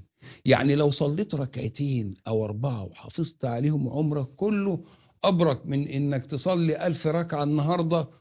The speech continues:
وبكرة ما تصليش خالص. فحاول ما تشقش على نفسك، ركعتين تواظب عليهم أبرك من ألف ركعة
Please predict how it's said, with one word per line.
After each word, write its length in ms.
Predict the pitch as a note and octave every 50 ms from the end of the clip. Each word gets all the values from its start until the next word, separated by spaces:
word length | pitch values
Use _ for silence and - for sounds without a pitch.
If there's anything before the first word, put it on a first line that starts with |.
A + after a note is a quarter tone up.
| _ _ _ -
وبكرة 460 | G2+ G2+ G2+ B2 C#3+ C3+ - B2 A2+
ما 140 | G#2 G2 F#2+
تصليش 500 | F#2 - - G#2 F#2+ F2+ F#2 G#2 - -
خالص. 800 | - - - B2 A#2 G2+ F2 E2+ D#2+ - - - - - - - - _ _ _ _ _ _ _ _ _ _ _ _ _
فحاول 840 | - D#3 C#3+ - - A#3+ C#4+ D4 C#4 C4 C4+ C4+ B3 G#3 D#3 C#3 - - - _ -
ما 120 | A2+ A#2+
تشقش 540 | - - - - F#3 F#3+ F#3+ - D#3 B2+ -
على 240 | A#2 A#2 A2+ A#2 A#2+
نفسك، 440 | C3 C#3 C3 C3+ - - - - - _ _ - - - - -
ركعتين 1040 | - C3+ C3 - - D3 D3 D3 C#3+ - A3 B3 B3+ B3 A#3 F#3+ D#3 C3 A2+ G#2+ - - - - _ -
تواظب 540 | - A#2 A#2 B2 D3+ E3+ F3 E3+ F3 D#3+ C#3
عليهم 840 | C#3 C3+ D3+ E3 G#3+ A#3+ C4 B3+ A#3+ B3+ C#4 C4+ G#3 D#3+ - - - - B2
أبرك 400 | C3 C3 B2 A#2 A2 G#2 - A#2
من 260 | G#2+ G#2 G#2+ - -
ألف 280 | C3 B2 - - -
ركعة 520 | A2 A2+ B2+ B2+ - - A2 A#2 A#2+ A2+